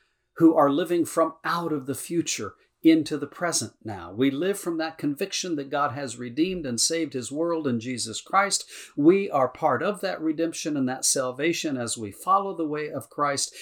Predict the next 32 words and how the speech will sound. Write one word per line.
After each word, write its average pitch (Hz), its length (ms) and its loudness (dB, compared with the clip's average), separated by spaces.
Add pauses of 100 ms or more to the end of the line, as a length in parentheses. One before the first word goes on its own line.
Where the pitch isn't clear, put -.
(180)
and 139 180 4
we 139 120 2
look 147 220 -2
forward 196 480 -2
to 147 80 -4
that 139 260 -2
time 147 240 -6
when 139 140 -2
Christ 147 480 -4
will 131 200 -6
return 160 560 -6
again, 110 480 -8 (340)
however 156 640 0
and 139 180 -4
whenever 139 520 -6
it 123 120 -14
happens. 123 680 -12 (340)
We 120 140 -2
look 117 160 -8
forward 180 400 2
to 156 60 -4
that 139 220 -4
time 135 300 -4
when 120 140 -6 (160)
all 185 520 0
of 143 220 -6
history - 800 -2 (260)
has 135 240 0
come 180 380 -4
to 151 180 -2
its 135 160 -4
appointed 180 720 -8